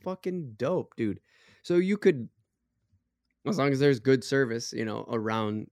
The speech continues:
<laughs> the lake, or even on the highway, on your way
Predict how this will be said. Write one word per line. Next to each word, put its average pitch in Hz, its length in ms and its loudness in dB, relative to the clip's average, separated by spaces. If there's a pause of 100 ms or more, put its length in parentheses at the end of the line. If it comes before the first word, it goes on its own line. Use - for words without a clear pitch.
(120)
<laughs> - 260 -16
the 120 160 -2
lake, 117 400 -2 (240)
or 202 160 6
even 220 380 0 (400)
on 147 140 2
the 135 80 2
highway, 127 540 4 (100)
on 127 160 2
your 123 120 2
way 117 480 4